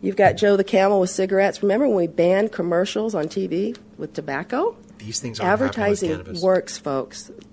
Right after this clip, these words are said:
Speaker 1: Children are targeted. Our state law says
Speaker 2: No.
Speaker 1: you cannot
Speaker 2: I don't think
Speaker 1: manufacture
Speaker 2: targeting
Speaker 1: infused
Speaker 2: children.
Speaker 1: products with marijuana that resemble a current product, candy, or,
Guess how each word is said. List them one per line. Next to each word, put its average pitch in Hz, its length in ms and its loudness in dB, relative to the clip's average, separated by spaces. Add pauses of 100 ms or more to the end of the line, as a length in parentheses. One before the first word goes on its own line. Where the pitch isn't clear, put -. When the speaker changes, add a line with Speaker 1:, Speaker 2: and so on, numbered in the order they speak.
(160)
Speaker 1:
Children 196 360 -2
are 180 140 -2
targeted. 175 480 -6 (340)
Our 196 120 6
state 302 300 2
law 208 240 2
says 208 480 -2
Speaker 2:
No. 269 80 0
Speaker 1:
you 196 80 4
cannot 196 60 4
Speaker 2:
I 180 40 4
don't 190 280 0
think 190 80 -6
Speaker 1:
manufacture 175 600 0
Speaker 2:
targeting 202 200 0
Speaker 1:
infused 202 300 -2
Speaker 2:
children. 180 100 -14
Speaker 1:
products 165 320 -2
with 175 80 -4
marijuana 220 680 2 (320)
that 170 160 2
resemble 180 380 0
a 165 40 -2
current 175 320 0
product, 165 400 -2
candy, 160 480 -2 (420)
or, 139 420 4